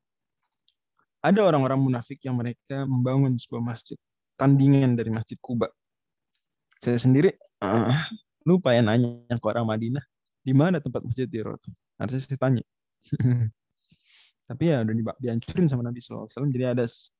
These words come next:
sekelompok munafikin, mereka nggak mau, su-, nggak suka Masjid Kuba, bikin masjid tandingan tidak jauh dari situ,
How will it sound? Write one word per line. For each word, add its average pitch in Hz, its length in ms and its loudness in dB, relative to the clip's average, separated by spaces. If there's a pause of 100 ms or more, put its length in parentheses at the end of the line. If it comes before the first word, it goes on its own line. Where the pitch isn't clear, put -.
sekelompok 131 560 -4
munafikin, 127 480 -4
mereka 131 320 -4
nggak 131 240 -6
mau, 120 320 -8
su-, - 240 -14
nggak 120 160 -6
suka 143 320 -2
Masjid 123 240 -6
Kuba, 175 320 -2 (400)
bikin 139 240 2
masjid 131 240 0
tandingan 127 480 -2
tidak 113 320 -12
jauh 117 160 -2
dari 110 160 -8
situ, - 240 -14